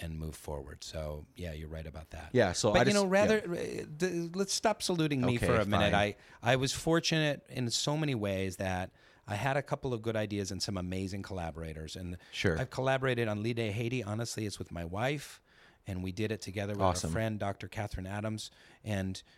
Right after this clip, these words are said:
Speaker 1: with, she's the, my wife's the one who's done the bulk of the work, and, and,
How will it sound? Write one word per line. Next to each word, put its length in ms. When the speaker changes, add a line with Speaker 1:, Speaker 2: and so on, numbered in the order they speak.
Speaker 1:
with, 160
she's 520
the, 220
my 180
wife's 300
the 80
one 120
who's 120
done 120
the 80
bulk 280
of 60
the 60
work, 320
and, 220
and, 280